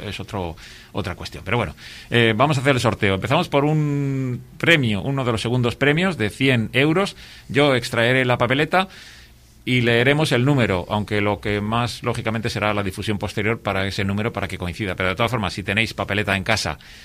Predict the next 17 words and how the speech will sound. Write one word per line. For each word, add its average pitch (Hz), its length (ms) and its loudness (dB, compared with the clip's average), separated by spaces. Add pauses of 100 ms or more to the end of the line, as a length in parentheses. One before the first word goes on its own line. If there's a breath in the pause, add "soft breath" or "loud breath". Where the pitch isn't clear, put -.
(120 loud breath)
eh, 90 220 -4
porque 85 280 -4
habéis 92 180 -2
participado 95 640 -4
en 101 400 -2
esta 95 880 -4
campaña, 127 600 0 (100)
¿cuántas 98 380 -6
papeletas 98 400 -8
tenemos 104 280 -4
aquí 110 180 -6
en 104 60 -2
la 92 80 -2
urna, 151 300 -6
más 110 180 -8
o 117 40 -6
menos? 165 320 -6